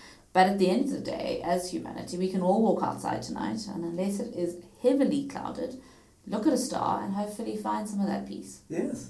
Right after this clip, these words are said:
Speaker 2: exactly. That's
Speaker 1: Yeah.
Speaker 2: good.
Speaker 1: Yeah, so that's, that's a great one. And then what was the funny one?
Speaker 2: Oh, the funny one. It was about the moon phases.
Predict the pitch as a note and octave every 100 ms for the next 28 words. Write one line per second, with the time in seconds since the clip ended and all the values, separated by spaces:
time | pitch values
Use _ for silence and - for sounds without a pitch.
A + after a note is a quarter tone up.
0 | - B2+ E3+ - B2+ - - - - -
1 | - E3+ F3+ - - - - - F3+ -
2 | - A3 B3 B3 A3 A3 A3 G#3 G#3 F#3
3 | F#3+ G3+ G#3+ B3 A#3+ A3 A3 A3+ A3 -
4 | - G3+ F#3 - - E3+ D3 A#2+ - -
5 | - - - E3 D#3+ D3+ - C#3 F3 F#3+
6 | B2+ A#2+ A#2+ A#2 -